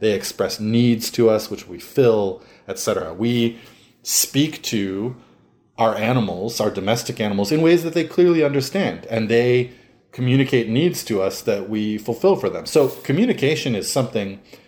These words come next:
that happens extensively across species, right? And animal species, of course, in the wild communicate with one another.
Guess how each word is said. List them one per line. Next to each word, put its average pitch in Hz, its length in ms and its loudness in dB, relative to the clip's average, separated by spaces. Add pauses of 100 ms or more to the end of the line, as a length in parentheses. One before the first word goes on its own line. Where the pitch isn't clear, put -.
(140)
that 113 140 0
happens 123 600 -4 (180)
extensively 120 840 -2
across 87 340 -4
species, - 680 -14
right? 101 260 -4
And 113 200 0
animal 123 340 0
species, 110 460 -4
of 92 80 -8
course, 117 240 2
in 101 60 -4
the 95 60 -2
wild 135 360 2
communicate 104 440 -4
with 98 160 -10
one 107 140 -4
another. 92 460 -4